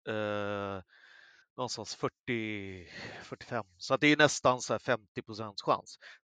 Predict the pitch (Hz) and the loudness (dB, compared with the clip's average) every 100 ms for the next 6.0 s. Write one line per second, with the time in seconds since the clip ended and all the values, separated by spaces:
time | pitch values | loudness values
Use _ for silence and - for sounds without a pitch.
0 | - 139 139 127 123 113 117 107 120 123 | 4 6 8 8 6 4 2 2 0 2
1 | 123 123 117 127 120 127 127 - 117 107 | 2 0 4 4 4 0 -2 -4 -8 -8
2 | 107 104 - 123 _ - 107 104 101 - | -10 -10 -6 -8 _ -8 -6 -8 -8 -10
3 | 110 - 120 98 113 107 101 _ 127 104 | -10 -2 -2 _ -8 -8 -10 _ -4 -4
4 | - - - - - 101 98 - - - | -4 -10 -10 -12 -14 -12 -12 -8 -8 -4
5 | 123 107 _ 107 98 101 104 120 101 113 | -4 -4 _ -12 -10 -12 -12 -10 -10 -14